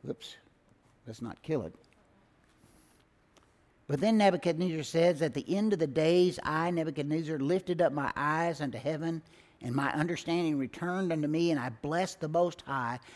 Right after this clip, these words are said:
I praised and honor him that liveth forever, whose dominion is an everlasting dominion, and his kingdom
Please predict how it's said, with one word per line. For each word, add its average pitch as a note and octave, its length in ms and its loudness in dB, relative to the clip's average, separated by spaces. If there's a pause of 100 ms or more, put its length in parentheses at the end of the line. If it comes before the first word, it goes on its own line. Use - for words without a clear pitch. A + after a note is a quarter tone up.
(120)
I C#3+ 140 4
praised A3 480 6
and F3+ 120 2
honor F#3 300 4
him F3+ 300 2
that D#3+ 140 4
liveth F#3+ 340 4
forever, D#3 600 4 (200)
whose E3+ 200 4
dominion F#3+ 480 0
is D#3 140 -2
an D3 100 -4
everlasting F3 600 2
dominion, E3+ 460 0 (220)
and D#3 140 4
his D3 140 2
kingdom G#3+ 520 0